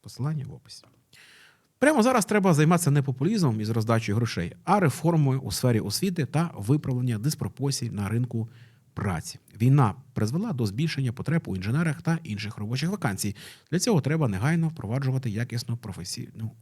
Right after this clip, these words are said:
орієнтовану систему навчання в школах, яка вже давно, до речі, є і в С Ш А. Окрім цього, треба створювати максимально можливості для реінтеграції переселенців з окупованих територій та територій, де ведуться бойові дії.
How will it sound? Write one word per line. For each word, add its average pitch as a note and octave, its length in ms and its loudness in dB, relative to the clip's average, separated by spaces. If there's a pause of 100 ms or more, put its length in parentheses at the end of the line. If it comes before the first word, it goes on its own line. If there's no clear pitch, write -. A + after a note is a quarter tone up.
орієнтовану G#2+ 760 -4 (2000)
систему A#2 380 -2
навчання F#2+ 400 -4
в F2 40 -8
школах, - 480 -12 (120)
яка A#3+ 200 -6
вже C#3 140 0
давно, G2 280 -4
до F#2 120 -8
речі, A#2 260 -10
є A#2 120 -6
і F#2 100 -10
в - 40 -14
С - 120 -14
Ш - 180 -12
А. - 80 -12 (180)
Окрім F#3 160 2
цього, G3 240 2
треба D#3+ 220 2
створювати D#3+ 420 0
максимально E3 640 2
можливості B2 540 -2
для B2+ 260 0 (380)
реінтеграції B2+ 760 -2
переселенців A#2+ 600 -4
з G2 40 -6
окупованих B2+ 420 -2
територій A#2+ 460 -4
та G2+ 100 -4
територій, A2+ 440 -4
де A2+ 100 -2
ведуться G#2+ 380 -4
бойові G2 280 -4
дії. F#2 320 -12